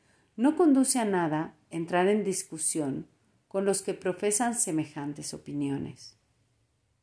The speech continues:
Pues hemos de reconocer que el modo de pensar materialista es un fenómeno concominante de los grandes adelantos de las ciencias naturales modernas.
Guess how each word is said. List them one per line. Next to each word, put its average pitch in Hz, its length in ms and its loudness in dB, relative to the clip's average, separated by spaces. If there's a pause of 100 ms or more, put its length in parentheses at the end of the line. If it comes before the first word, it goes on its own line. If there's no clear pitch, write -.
(520)
Pues 208 240 6
hemos 311 280 6
de 262 100 2
reconocer 175 960 -2 (360)
que 180 140 0
el 180 100 4
modo 269 360 6
de 269 100 4
pensar 185 540 -2
materialista 175 1080 -4 (680)
es 311 160 -2
un 294 140 2
fenómeno 202 720 2 (380)
concominante 190 1000 2
de 202 100 0
los 151 240 -2
grandes 160 480 2
adelantos 156 720 0
de 143 80 -8
las 143 160 -6
ciencias 165 580 0
naturales 139 640 -6
modernas. 156 640 -2